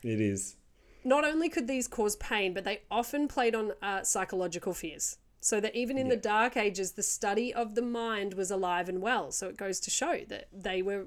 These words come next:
Speaker 2: not just thinking about physical pain, they are thinking about psychological pain too. How can we mess these people up? Uh, it was being used, you know, the study of the brain was being used, uh, to manipulate accused witches and dissenters against the church into confessing crimes against God that they didn't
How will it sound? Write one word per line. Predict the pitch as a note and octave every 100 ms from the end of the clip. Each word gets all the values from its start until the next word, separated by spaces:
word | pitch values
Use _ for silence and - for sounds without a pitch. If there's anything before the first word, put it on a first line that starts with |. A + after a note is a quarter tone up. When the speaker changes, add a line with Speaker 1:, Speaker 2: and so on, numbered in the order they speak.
| G3
Speaker 2:
not | A3+ A3+
just | A#3+ -
thinking | A#3 B3
about | -
physical | - G#3+ A3+ A3+
pain, | A3 G#3+ D4+ F#4
they | G#3 F#3 F3+
are |
thinking | F#3 G#3 G3+
about | F3+ -
psychological | E3+ - E3+ F3 F3+ G#3
pain | G#3 F#3+ G3
too. | - A3 F#4 A4
How | G3+
can | G#3
we | F#3
mess | F3+ F3 -
these | F3 E3
people | - E3 E3
up? | E3 - _ - - - - - - - -
Uh, | A3+ A#3 A#3+
it | C4
was | C#4+ B3+ - - -
being | B3+ C4+ C4 C4 C4
used, | A3+ A3+ A#3+ B3+ A3+
you | A3+
know, | F#3+ F#3+
the | G#3
study | - A3 B3
of | A3+
the | A#3
brain | G#3 G3
was | F#3+
being | F#3+ F3+
used, | F3+ F#3+ F#3+ F#3+ - -
uh, | F3 E3 D#3+ -
to | F#3+
manipulate | F#3+ A3+ C4 C4 A3 G#3 - - _ -
accused | G3 - G3 E3 F#3+
witches | C4+ - C4 C4 B3+ A#3+
and | G3+ F3
dissenters | F3+ A#3+ A#3+ C4 A#3+ A3+
against | - F#3+ E3 - -
the |
church | - D#4+ D#4 D4 -
into | A3+ A3+ A3
confessing | A3 G#3 G3 - G3+ G3
crimes | G3+ F3+ F3
against | E3+ D#3 -
God | F#3+ F3+ F3
that | G3+
they | F#3
didn't | F3 E3+